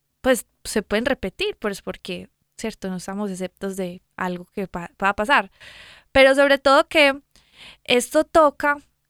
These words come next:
estos, estos sentimientos, esto que trae ese acontecimiento toca hilos profundos de nuestro corazón.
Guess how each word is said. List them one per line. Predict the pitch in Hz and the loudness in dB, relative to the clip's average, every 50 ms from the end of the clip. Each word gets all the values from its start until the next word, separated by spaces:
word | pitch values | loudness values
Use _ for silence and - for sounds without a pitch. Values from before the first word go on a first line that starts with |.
| - | -6
estos, | 240 247 240 240 - - - 277 262 269 - - | -4 -4 -4 -4 -6 -4 -4 -4 -4 -4 -6 -8
estos | 262 233 - - 294 277 | -8 -6 -6 -6 -6 -6
sentimientos, | 269 254 - 240 226 214 214 208 202 196 - 202 196 - - - | -6 -6 -4 -4 -4 -2 -2 -4 -4 -4 -6 -8 -8 -10 -10 -4
esto | - 240 247 247 - - 311 | -2 0 0 0 0 -2 -2
que | - - 233 | 0 -2 -6
trae | - - - 202 190 190 190 196 202 208 202 208 - _ | -4 -2 0 0 2 2 2 0 -2 -4 -6 -8 -10 _
ese | - 233 226 220 214 - 254 | -4 -2 -2 -2 -2 -2 -4
acontecimiento | 240 - 247 233 - 233 214 208 220 208 208 208 208 208 190 - 220 | -4 -4 -4 -4 -2 -2 -4 -2 -4 -4 -4 -4 -4 -4 -4 -6 -8
toca | - - 247 233 220 - - 240 - - | -4 0 0 0 0 -2 -4 -6 -6 -6
hilos | - - 277 269 269 262 269 262 - | -6 -4 -2 0 2 2 0 0 -2
profundos | - - 214 208 196 - 214 208 208 214 233 247 226 | -6 -4 -4 -4 -4 -4 -6 -4 -2 -2 -2 0 0
de | 226 220 | -2 -2
nuestro | 208 202 196 190 - - 196 185 | -2 -4 -4 -4 -6 -8 -10 -10
corazón. | - - 190 180 175 170 - - 208 190 175 165 165 | -8 -6 -6 -6 -6 -6 -6 -6 -4 -4 -6 -8 -12